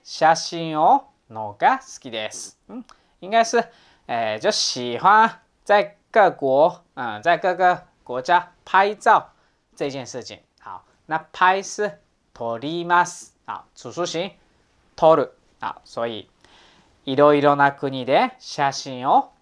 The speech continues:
撮るのが好きです。いろいろな国で写真を撮るのが好きです。嗯，OK吗？嗯，所以，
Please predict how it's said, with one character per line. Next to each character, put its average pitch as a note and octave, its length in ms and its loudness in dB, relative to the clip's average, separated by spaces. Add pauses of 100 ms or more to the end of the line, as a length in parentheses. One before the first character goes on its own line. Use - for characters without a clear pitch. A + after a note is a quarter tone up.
(160)
撮 G#3+ 240 2
る A3 120 -2
の F#3 160 -4
が - 180 0
好 - 260 -20
き A#2+ 100 -12
で G2 160 -12
す。 - 220 -20 (520)
い B2+ 140 -12
ろ C3+ 180 4
い C3+ 60 0
ろ C3+ 140 2
な C3+ 160 2
国 B2 280 -10
で F3+ 300 0
写 B2+ 320 0
真 C3 340 -8
を A#3+ 220 2
撮 F3 180 2
る D3+ 140 -2
の B2+ 160 -6
が A#3+ 200 0
好 - 260 -20
き A#2 120 -12
で G2 200 -10
す。 - 240 -16
嗯， B3 100 -12 (640)
OK A3+ 220 0
吗？ B3+ 180 0 (200)
嗯， A#3+ 120 -10 (320)
所 A#3 180 2
以， B3+ 220 0